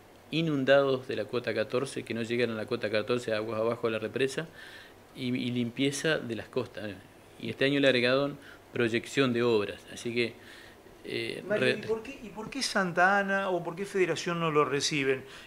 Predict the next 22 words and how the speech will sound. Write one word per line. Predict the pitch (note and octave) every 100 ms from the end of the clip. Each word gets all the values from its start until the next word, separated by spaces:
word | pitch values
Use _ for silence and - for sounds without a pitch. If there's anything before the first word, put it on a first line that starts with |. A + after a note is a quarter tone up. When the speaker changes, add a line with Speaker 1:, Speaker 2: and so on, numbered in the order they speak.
| -
Speaker 2:
Eh, | D3 C#3+ D3 G#3
¿nunca | D3 D3+ D#3 E3+ F#3+ C4 C4+ G#3
los | D#3+ -
escucharon, | D#3 - C3+ G3+ A3+ A3 F#3
nunca | F#3 G#3 G3
les | E3 B2
dieron | C3+ F3 G3+ F3
importancia | D3+ C3 C3 D#3+ F3+ E3 D#3
a |
ustedes? | A#2 F#3 A3 A3 G#3 G3+ - - - - - - - - - - -
Speaker 1:
La | B2+
verdad, | D3 F3 F3 -
la, | -
la | B2+
primera | C#3+ E3+ E3+
parte | E3+ E3+ D#3+
decían | C3 - D#3+ D3 C#3
que | C#3
era | D3
porque, | - A#2+ A#2+ B2+ C#3 -
eh, | - A#2+ A2+ G#2
San-, | - A#2